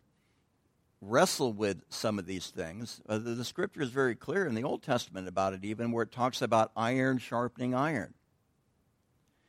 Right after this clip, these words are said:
This was something that the Jews were quite comfortable with. That's why I always tell you that when you put ten Jews in a room, you end up with twelve different opinions.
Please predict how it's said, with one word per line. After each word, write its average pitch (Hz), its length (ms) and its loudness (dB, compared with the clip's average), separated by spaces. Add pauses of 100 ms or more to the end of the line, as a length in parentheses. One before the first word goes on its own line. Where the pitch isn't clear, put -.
(400)
This 165 240 2
was 190 120 6
something 151 440 2
that 123 200 -2
the 117 60 -8
Jews 117 580 -2
were 113 160 -2
quite - 400 -6
comfortable 110 460 -6
with. 101 300 -2
That's 120 280 2
why 135 220 4
I 117 220 4
always 139 280 0
tell 147 220 0
you 139 160 0
that 110 180 0
when 117 120 -2
you 120 80 0
put 123 280 -4
ten 135 260 -2
Jews 123 260 -2
in 127 80 -4
a 127 40 -2
room, 135 320 -2
you 120 100 0
end 127 120 0
up 135 140 -2
with 160 100 -6
twelve 110 300 -2
different 131 260 -6
opinions. 170 680 -6